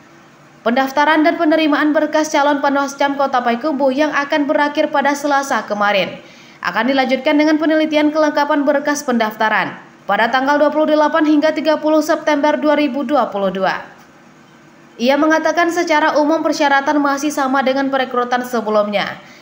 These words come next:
karena pembentukan panwascam masih mengacu pada Undang-Undang Nomor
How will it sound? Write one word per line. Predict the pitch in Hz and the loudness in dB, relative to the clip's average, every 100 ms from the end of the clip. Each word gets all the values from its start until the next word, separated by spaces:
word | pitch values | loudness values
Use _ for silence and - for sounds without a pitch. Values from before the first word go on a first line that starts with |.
| - | -8
karena | 196 175 202 | -2 0 0
pembentukan | 233 254 262 254 285 277 | -2 -2 -2 -2 -2 0
panwascam | 294 285 294 311 311 | 0 0 0 0 0
masih | 294 294 302 | 0 0 0
mengacu | 302 294 294 330 | 2 2 0 -2
pada | 302 302 285 | 0 0 0
Undang-Undang | 294 311 294 294 285 294 294 | 0 0 0 0 2 2 0
Nomor | 285 269 | 0 0